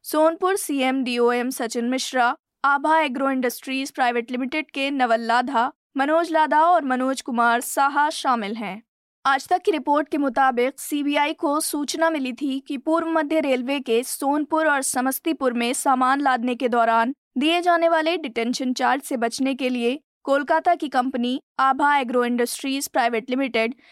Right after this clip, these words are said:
इन अधिकारियों को हर महीने रिश्वत देती थी। मामले में सीबीआई ने एफ़आईआर दर्ज की है।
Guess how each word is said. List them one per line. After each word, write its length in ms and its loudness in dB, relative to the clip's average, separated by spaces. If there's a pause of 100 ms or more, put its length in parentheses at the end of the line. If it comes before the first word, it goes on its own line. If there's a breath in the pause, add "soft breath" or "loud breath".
(140 soft breath)
इन 140 0
अधिकारियों 560 0
को 240 0
हर 280 -2
महीने 520 0
रिश्वत 360 -2
देती 320 -2
थी। 340 -10 (400)
मामले 340 2
में 220 0
सीबीआई 580 0
ने 220 -2
एफ़आईआर 640 0
दर्ज 300 -2
की 260 -4
है। 220 -2